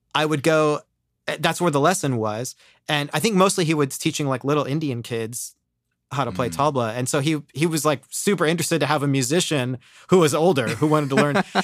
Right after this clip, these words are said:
Speaker 1: So I, I studied for a little bit, but, you know, not very long, just, um, maybe, maybe ten, ten lessons, twelve lessons or something.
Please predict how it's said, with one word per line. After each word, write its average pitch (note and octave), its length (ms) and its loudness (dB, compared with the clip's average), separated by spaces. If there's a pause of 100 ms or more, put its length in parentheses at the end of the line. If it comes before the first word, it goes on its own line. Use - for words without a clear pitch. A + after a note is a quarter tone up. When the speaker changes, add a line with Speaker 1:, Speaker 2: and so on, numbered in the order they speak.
(100)
Speaker 1:
So - 120 4
I, A3 100 2
I G#3+ 220 2
studied B3 340 2
for G#3+ 160 4
a F#3 40 6
little G#3 260 4
bit, E3 220 2 (800)
but, A3 220 2
you G#3 100 0
know, G3+ 80 2
not G#3 220 2
very A3+ 160 4
long, E3+ 380 4
just, E3 280 -4 (480)
um, D3+ 280 -6 (380)
maybe, E3 460 0
maybe C3+ 340 -2
ten, C#3+ 560 -4
ten C#3 260 -6
lessons, C3 440 -6
twelve C3 180 -2
lessons C3 240 -4
or D3 60 -6
something. D#3+ 360 -6